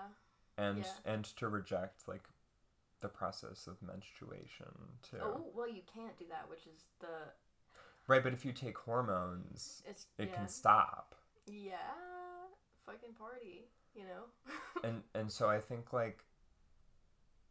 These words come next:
Speaker 1: it's, I think, like, a lot of women are, are simply uncomfortable with their place
Speaker 2: Yeah.
Speaker 1: in
Speaker 2: Well, it's like not wanting to grow up.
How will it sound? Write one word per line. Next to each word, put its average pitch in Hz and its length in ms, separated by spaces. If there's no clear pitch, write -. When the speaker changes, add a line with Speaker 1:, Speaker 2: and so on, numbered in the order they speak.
Speaker 1:
it's, - 220
I - 40
think, 120 320
like, 117 200
a 104 60
lot 101 140
of 98 140
women 95 360
are, 92 220
are 92 220
simply 98 420
uncomfortable 92 1040
with 90 120
their 90 200
place 90 800
Speaker 2:
Yeah. 113 360
Speaker 1:
in 113 260
Speaker 2:
Well, 440 280
it's - 120
like 370 180
not 311 160
wanting 294 200
to 277 80
grow 240 280
up. - 240